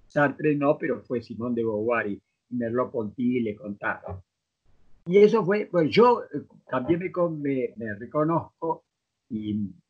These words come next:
y me parece uno de, un timbre, uno de los timbres de honor que no es, no es recordado, pero para mí sí,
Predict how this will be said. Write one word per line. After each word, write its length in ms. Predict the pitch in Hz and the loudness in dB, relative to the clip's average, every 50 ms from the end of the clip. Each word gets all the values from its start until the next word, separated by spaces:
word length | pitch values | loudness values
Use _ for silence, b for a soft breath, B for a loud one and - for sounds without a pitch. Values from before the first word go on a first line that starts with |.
| _ - | _ -14
y 80 | 120 110 | -10 -8
me 140 | 101 104 101 | -8 -8 -8
parece 400 | 110 110 113 120 113 113 123 110 | -4 -4 -2 -2 -4 -4 -6 -6
uno 260 | 107 120 127 120 110 | -4 -2 -2 -2 -2
de, 100 | 110 110 - - 120 | -4 -6 -8 -8 -10
un 160 | 120 - - | -10 -8 -2
timbre, 540 | - 143 139 131 120 117 113 113 - - _ _ - - - - | 2 2 2 2 2 -2 -2 -2 -4 -6 _ _ -20 -18 -8 -4
uno 220 | 135 143 151 143 131 | 0 2 2 4 4
de 60 | 120 | 2
los 140 | 110 104 - | 0 0 -2
timbres 340 | - 143 131 127 131 127 120 | -2 -2 0 0 -2 -2 0
de 100 | 131 131 | 2 2
honor 320 | 131 127 131 123 120 - - | 2 2 0 -2 -2 -4 -6
que 80 | - | -4
no 160 | 107 131 139 | -2 0 0
es, 140 | - - - _ _ - | -2 -4 -8 _ _ -2
no 100 | 147 151 | 0 0
es 100 | 147 131 | 0 0
recordado, 600 | 139 135 131 - 143 143 135 127 117 127 131 131 | -2 -8 -6 -4 -2 0 0 2 2 2 0 0
pero 140 | - - 101 - | -4 -10 -12 -8
para 240 | 110 104 101 101 | -8 -6 -6 -4
mí 160 | 110 127 123 127 | -4 -6 -6 -6
sí, 280 | - - 123 107 - | -4 -6 -6 -6 -6